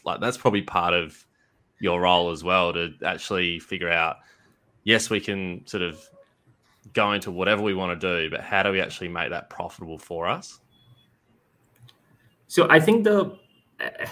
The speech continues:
Speaker 2: the advantage with the I P L, which is, uh, kind of unique in that sense,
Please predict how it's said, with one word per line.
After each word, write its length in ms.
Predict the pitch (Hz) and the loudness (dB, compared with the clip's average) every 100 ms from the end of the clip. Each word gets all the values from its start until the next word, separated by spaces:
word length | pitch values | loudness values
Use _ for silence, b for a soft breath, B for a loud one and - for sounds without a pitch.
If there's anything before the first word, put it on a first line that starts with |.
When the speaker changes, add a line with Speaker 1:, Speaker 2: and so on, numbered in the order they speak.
| B B B - | B B B -2
Speaker 2:
the 120 | 143 | 2
advantage 640 | 127 123 117 143 165 160 156 | 4 2 2 2 2 2 0
with 120 | 151 | -2
the 120 | 143 | -2
I 160 | - 107 | -2 -4
P 220 | 127 123 | -2 -2
L, 140 | 104 104 | -2 -6
which 220 | - 120 131 | -6 -2 0
is, 300 | 127 120 - _ _ _ _ | 0 -2 -10 _ _ _ _
uh, 540 | - - - - 73 - - | -20 -20 -16 -12 -12 -12 -6
kind 240 | - 151 202 | -2 6 6
of 180 | 220 | 6
unique 380 | 127 139 156 156 | 6 8 8 6
in 160 | 135 139 | 4 4
that 240 | 127 123 | 4 2
sense, 420 | - 123 104 - | 0 0 0 -4